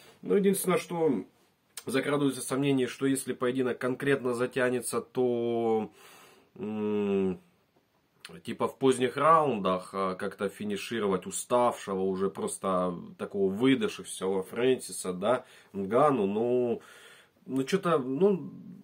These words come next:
могу себе такое предположить, но всё же более склоняюсь к тому, что даже уставшего Фрэнсиса Сирил не рискнёт финишировать и всё так-то заберёт уверенным судейским решением.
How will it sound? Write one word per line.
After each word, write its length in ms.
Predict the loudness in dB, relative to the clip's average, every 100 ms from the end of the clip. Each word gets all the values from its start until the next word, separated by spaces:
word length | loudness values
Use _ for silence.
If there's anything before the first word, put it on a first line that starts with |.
| -20 -20 -20 -20 -8
могу 380 | -2 2 4 2
себе 260 | 0 -4
такое 260 | -4 -2 -2
предположить, 640 | -2 -4 -2 0 2 0
но 100 | 0
всё 320 | -4 -6 -4 -4
же 140 | -4
более 320 | 0 4 4
склоняюсь 440 | 0 -4 0 0 -2
к 80 | -6
тому, 220 | -4 -4
что 200 | -6 -2
даже 280 | 2 2 0
уставшего 1080 | -6 -4 -4 -4 -6 -4 -2 -4 -4 -8 -12
Фрэнсиса 540 | -4 -2 -2 -4 -8 -8
Сирил 640 | -8 -8 -6 -6 -8 -10 -16 _ _ _
не 180 | -6 -4
рискнёт 420 | -4 -6 -4 -4
финишировать 680 | -4 -6 -6 -6 -4 -4 -4
и 20 |
всё 180 | -10 -10
так-то 280 | -10 -10 -8
заберёт 440 | -6 -4 -4 -4
уверенным 460 | -6 -4 -4 -4 -6
судейским 480 | -6 -6 -6 -6 -4
решением. 520 | -4 -6 -8 -10 -16